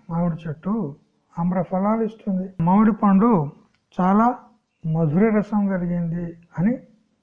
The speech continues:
ఈ విధంగా లోకంలో అనుభవం ఉంది. కాబట్టి ఆ మధురమైనటువంటి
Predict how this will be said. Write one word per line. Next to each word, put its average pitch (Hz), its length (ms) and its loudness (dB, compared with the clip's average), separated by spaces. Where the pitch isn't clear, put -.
ఈ - 20 -8
విధంగా 170 520 -6
లోకంలో 180 500 -2
అనుభవం 185 460 0
ఉంది. 202 380 -2
కాబట్టి 226 680 0
ఆ 208 80 2
మధురమైనటువంటి 226 1120 2